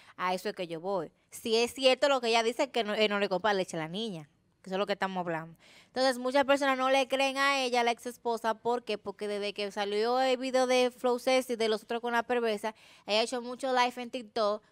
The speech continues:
diciendo muchas cosas de, de J one y de cómo yo era en relación con la niña, como que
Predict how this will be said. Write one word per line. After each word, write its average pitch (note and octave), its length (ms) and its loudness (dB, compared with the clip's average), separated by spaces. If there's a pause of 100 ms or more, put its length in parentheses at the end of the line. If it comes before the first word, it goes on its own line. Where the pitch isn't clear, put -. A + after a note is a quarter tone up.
diciendo G#3+ 300 -8
muchas A#3+ 280 -6
cosas A3+ 320 -2
de, A3 80 -2
de G#3+ 360 4
J F#3+ 80 -4 (260)
one C4 100 -4
y - 20 0
de G#3+ 120 2
cómo G#3+ 220 -4
yo A3 240 6
era A#3+ 340 4
en G#3+ 60 -6
relación G3+ 480 -2
con G#3+ 120 0
la F#3 100 -2
niña, A#3 260 -4
como G#3+ 300 -8
que A3+ 360 2